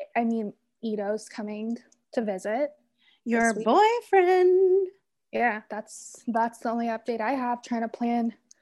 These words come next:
Speaker 1: that weekend. Um, the four days.
Speaker 2: All right, well, we'll, we'll figure, I'll help you.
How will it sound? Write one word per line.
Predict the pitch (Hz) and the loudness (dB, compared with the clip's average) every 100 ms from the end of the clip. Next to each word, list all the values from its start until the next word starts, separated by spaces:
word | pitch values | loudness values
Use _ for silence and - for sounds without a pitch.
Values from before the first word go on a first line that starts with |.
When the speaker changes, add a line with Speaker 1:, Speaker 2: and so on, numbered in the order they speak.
| _ | _
Speaker 1:
that | 214 233 226 196 | -2 2 2 2
weekend. | 254 320 254 196 - 208 - - _ _ _ _ _ | -2 0 0 0 -6 -14 -18 -20 _ _ _ _ _
Um, | 226 214 208 208 | -6 -6 -6 -6
the | 220 | -8
four | - 233 226 | -4 -2 -2
days. | 233 269 247 - - - - _ _ - | -2 -2 -2 -6 -16 -20 -20 _ _ -6
Speaker 2:
All | 254 | 0
right, | 202 | 2
well, | 220 262 | 2 0
we'll, | 302 320 - _ - | 0 -2 -6 _ -12
we'll | 240 | -12
figure, | 285 254 180 170 151 135 123 _ _ _ _ | -8 -10 -6 -4 -4 -4 -8 _ _ _ _
I'll | 196 | -6
help | 214 151 - | -4 -6 -6
you. | 101 180 | -8 -8